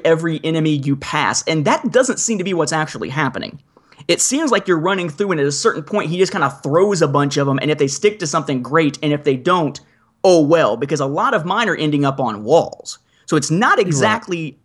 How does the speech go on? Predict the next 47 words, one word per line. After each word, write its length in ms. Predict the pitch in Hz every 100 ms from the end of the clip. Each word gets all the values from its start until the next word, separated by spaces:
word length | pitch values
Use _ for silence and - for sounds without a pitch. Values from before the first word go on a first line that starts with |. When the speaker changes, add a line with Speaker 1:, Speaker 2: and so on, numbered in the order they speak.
| -
Speaker 1:
as 280 | 156 147
advertised. 800 | 139 147 117 90 - - - - 330
Speaker 2:
Right, 260 | 214 127
but 140 | 139 196
it, 120 | 185
it 140 | 180 -
still 340 | - 254 226
seems 380 | 208 202 175 160
to 100 | 170
be 320 | 147 147 135 117
pretty 160 | - 196
much 200 | 190 180
in 60 |
that 180 | 170 156
vicinity, 640 | 135 - - 165 170 196 196 _ _ _ _
and, 560 | 139 135 131 123 117 120
um, 560 | - 127 117 117 110 113 _ - -
the, 360 | 160 135 107 - -
like, 220 | 143 135
it 60 | 135
seems 180 | 196
like 120 | 180 160
they 140 | 151
activate 840 | - 131 - 131 123 113 107 - - _ -
m-, 320 | 147 143 147 - - -
uh, 360 | 135 117 113 110 -
much 240 | 147 156 -
quicker 300 | 170 147 135
than, 300 | 127 120 117
than 120 | 120
someone 380 | 113 - 131 120
would 100 | 117
have 200 | 117 120 135
Speaker 1:
Mm-hmm. 60 |
Speaker 2:
the 80 | 127
ability 460 | 117 120 123 117 110
to 140 | -
run 200 | 113 113
away 300 | 113 117 110
from. 300 | 110 117 113
So, 200 | 117 131 -
so 140 | -
they 180 | 135 139
Speaker 1:
Oh, 60 | 151
yeah. 60 |
Speaker 2:
do 220 | 220 285
damage. 680 | 180 196 226 160 120 117 -